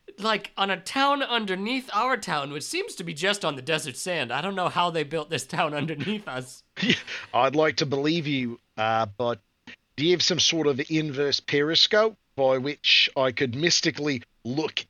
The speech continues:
Speaker 2: everywhere <laughs> underground,
Speaker 1: Hey.
Speaker 2: even though it's, uh, just a linear periscope?
Speaker 1: Hey, hey,
Speaker 2: Is it
Speaker 1: hey,
Speaker 2: possible?
Speaker 1: hey, hey, I'm Iron Bar, says Iron Bar, <laughs> climbing back up into the high hide. Turns out a two-story drop into a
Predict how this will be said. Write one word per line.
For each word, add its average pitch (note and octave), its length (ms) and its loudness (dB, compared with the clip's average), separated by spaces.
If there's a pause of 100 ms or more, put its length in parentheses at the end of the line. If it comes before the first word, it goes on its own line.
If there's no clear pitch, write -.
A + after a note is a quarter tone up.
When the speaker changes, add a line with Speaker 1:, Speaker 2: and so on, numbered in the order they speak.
(160)
Speaker 2:
everywhere E3+ 920 6
<laughs> - 60 6
underground, E3+ 800 4 (400)
Speaker 1:
Hey. D3+ 140 4
Speaker 2:
even D3+ 240 2
though D3+ 280 4
it's, - 500 0
uh, B2+ 460 2 (420)
just - 280 -2 (240)
a A#2 40 0
linear C#3+ 520 0
periscope? D3+ 800 2
Speaker 1:
Hey, E3+ 180 -2
hey, E3 100 0
Speaker 2:
Is B2 100 -4
it D#3+ 100 2
Speaker 1:
hey, D#3+ 60 -2
Speaker 2:
possible? F3 440 -2
Speaker 1:
hey, F#3 120 2
hey, - 100 -2 (460)
I'm D#3+ 160 -2 (140)
Iron D3 420 -2
Bar, F#2+ 480 -6 (160)
says - 380 4
Iron A#2+ 320 0
Bar, A#2+ 240 -2 (140)
<laughs> - 140 -10
climbing C3+ 460 2
back A#2+ 280 -2
up A#2+ 180 -2
into C3 180 -8
the B2+ 140 0
high B2 240 -2
hide. C#3 380 -4 (580)
Turns F#3 380 0
out D#3+ 200 2 (320)
a D#3 80 -4
two-story D#3+ 680 0
drop D3 380 0
into D3 320 -4
a A#2 60 -4